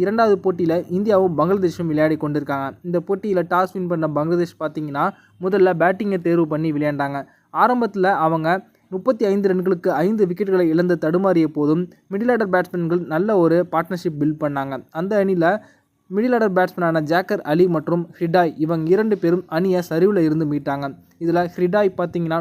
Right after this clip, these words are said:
நூத்தி பதினெட்டு பந்துகளை சந்திச்சு நூறு ரன்களை அடிச்சாங்க. இதுல ஆறு பவுண்டரி, இரண்டு சிக்ஸர்கள் அடங்கும். ஜாக்கர் அலி நூத்தி பதினாலு பந்துகளை சந்திச்சு நாலு பவுண்டரியோடு அறுபத்தி எட்டு ரன்களை குவிச்சாங்க.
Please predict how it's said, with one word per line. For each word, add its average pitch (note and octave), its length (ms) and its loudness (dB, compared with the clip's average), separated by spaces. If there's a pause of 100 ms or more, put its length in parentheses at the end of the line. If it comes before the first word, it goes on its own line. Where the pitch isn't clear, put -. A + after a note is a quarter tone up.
நூத்தி G3+ 200 -6 (140)
பதினெட்டு F#3 400 -2
பந்துகளை F3 380 2
சந்திச்சு D#3 400 -4 (400)
நூறு B3 240 2
ரன்களை E3+ 320 2
அடிச்சாங்க. C#3+ 340 -2 (140)
இதுல D#3 160 0 (120)
ஆறு F3+ 200 4
பவுண்டரி, E3+ 280 2 (120)
இரண்டு F3 280 0
சிக்ஸர்கள் E3+ 400 -2
அடங்கும். C#3 300 -6 (140)
ஜாக்கர் E3+ 320 0
அலி D#3+ 200 2
நூத்தி F#3 300 -4
பதினாலு F3+ 380 2
பந்துகளை E3+ 340 0
சந்திச்சு D3+ 320 -4 (400)
நாலு G#3+ 300 2
பவுண்டரியோடு F3 600 2 (380)
அறுபத்தி A#3+ 320 2
எட்டு F#3+ 160 0
ரன்களை E3+ 320 2
குவிச்சாங்க. D3 400 -4